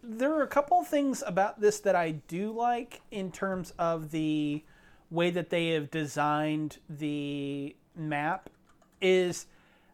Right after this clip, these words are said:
I do think that they've kind of laid it out in a way where it kind of naturally progresses or, like, pushes you in the, in the direction that it wants you to go. So, like, for instance,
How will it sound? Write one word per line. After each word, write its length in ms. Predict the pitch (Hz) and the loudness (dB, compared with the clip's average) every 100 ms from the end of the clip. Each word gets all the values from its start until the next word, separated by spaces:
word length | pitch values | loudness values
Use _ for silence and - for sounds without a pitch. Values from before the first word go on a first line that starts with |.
| _ | _
I 140 | 202 202 | 6 6
do 300 | 151 220 254 | 4 0 0
think 240 | 262 247 | 0 -4
that 100 | 220 | 0
they've 200 | 202 190 | 2 2
kind 240 | - 196 196 | 2 2 2
of 220 | 175 165 | -2 -2
laid 200 | 170 170 | 0 0
it 200 | 165 - 160 | -2 -6 0
out 280 | 160 - - | 2 0 -2
in 120 | 165 | -4
a 60 | 156 | -2
way 420 | 160 160 160 165 | 0 0 0 -2
where 300 | 156 165 160 | -2 0 0
it 160 | - | -4
kind 400 | - - 226 262 | -4 4 4 4
of 180 | 233 156 | 0 -2
naturally 960 | 170 165 156 165 180 - - 202 208 202 | -4 -4 -2 0 -2 -4 2 4 4 0
progresses 720 | - 185 170 175 175 180 180 190 | -6 -6 0 0 0 -8 -2 2
or, 120 | 185 | 2
like, 200 | 175 - | 0 -2
pushes 400 | 180 180 170 190 | -6 -4 -6 -4
you 100 | 180 | -4
in 80 | 170 | -4
the, 100 | 160 _ _ - - _ | -6 _ _ -20 -20 _
in 200 | 180 165 | -4 -2
the 420 | 160 151 143 139 - - _ - | 0 0 -2 -6 -10 -20 _ -10
direction 520 | 156 156 170 - 180 | -6 0 0 0 -2
that 100 | 165 | 0
it 180 | 147 - 135 | -2 -6 -10
wants 320 | 139 143 208 | -2 0 0
you 80 | 214 | -2
to 80 | 208 | 0
go. 320 | 226 226 226 | 2 4 2
So, 200 | 214 202 | 4 6
like, 220 | 180 170 - _ 180 | 6 4 -6 _ 0
for 200 | 220 233 | 2 2
instance, 540 | 202 - 180 170 | 0 -4 -8 -8